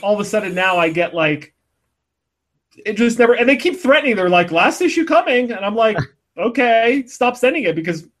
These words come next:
Speaker 1: I probably read one in ten.
Speaker 2: Have
Speaker 1: Um,
Speaker 2: you,
Speaker 1: but
Speaker 2: have you checked your credit card statement? Because you might be getting charged.
Speaker 1: No, 'cause I never put a credit card down.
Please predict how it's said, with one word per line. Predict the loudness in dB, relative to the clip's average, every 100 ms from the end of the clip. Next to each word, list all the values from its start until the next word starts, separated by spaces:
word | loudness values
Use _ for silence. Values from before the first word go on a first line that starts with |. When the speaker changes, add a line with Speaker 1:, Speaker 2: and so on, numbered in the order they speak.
| _ _ _ _ _ -6
Speaker 1:
I | -4
probably | 0 -2 -2 -2 -4
read | -4 -6 -4
one | -2 -2
in | -2
ten. | -4 -6 -6 -8 _ _ _ _
Speaker 2:
Have | -2 0
Speaker 1:
Um, | 2
Speaker 2:
you, |
Speaker 1:
but | 0 -2 _ -6
Speaker 2:
have | -4
you | -2
checked | -2 -2 -2
your | -4 -6
credit | -4 -6 -6
card | -8 -8
statement? | -8 -8 -8 -8 -12
Because | -16 -8 -8 -8 -8
you | -4
might | -4
be | -6
getting | -10 -14
charged. | -14 -16 -18 -20 _ _ _ -6
Speaker 1:
No, | 0 2
'cause | 2
I | 0
never | 0 0 0 -2
put | -4 -8
a | -6
credit | -6 -6 -4
card | -4 -4
down. | -4 -4 -10